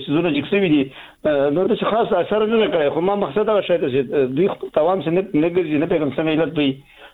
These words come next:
اه، نو دغه بعضې څیزونه خو رښتیا وړو کې به صفر راغلي، لودین صاحب، پنځوس روپۍ جګ شوي دي. خو بیا هم دغه خوشبختي دغه چې داسې نور ملکونه، د ازبکستان او قزاقستان وړه راځي، نو دغه بیا ښه دي، اوس، اه، اه، ارزانه کې راغلی، دومره جګوالی نه ده کې راغلی ملکو کې.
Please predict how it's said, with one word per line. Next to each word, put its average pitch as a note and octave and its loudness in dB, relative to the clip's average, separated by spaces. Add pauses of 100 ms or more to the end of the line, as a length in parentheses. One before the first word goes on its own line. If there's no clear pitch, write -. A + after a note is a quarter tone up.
اه، C#3 0
نو D#3+ -2
دغه G#3 2
بعضې F#3+ 0
څیزونه F3+ -2
خو C#3+ -2
رښتیا F#3 0
وړو F3 0
کې - -2
به E3 0
صفر D#3 0
راغلي، D3+ 2
لودین D3 2
صاحب، C#3+ 0
پنځوس C3+ 0
روپۍ C3 0
جګ A#2+ -6
شوي D#3+ 2
دي. B2+ 0 (280)
خو F#3 -4
بیا G#3 2
هم G#3 2
دغه G#3 2
خوشبختي F3 0
دغه G3 2
چې F3 -6
داسې F3 2 (340)
نور F3 2
ملکونه، D#3+ 2
د D3+ 2
ازبکستان C#3+ 0
او D3 -2
قزاقستان C#3+ 0
وړه D#3 0
راځي، D3+ 0 (460)
نو C3+ 2
دغه D3+ 0
بیا D3+ 0
ښه F3+ -4
دي، E3+ 0
اوس، A#2+ -2
اه، C#3+ 2
اه، C#3 2
ارزانه C#3 0
کې D3 -2
راغلی، C#3+ 0
دومره C#3+ 0
جګوالی C3 0
نه E3+ -2
ده C#3 -2
کې - -4
راغلی A#2 0
ملکو A2+ -2
کې. A2+ 0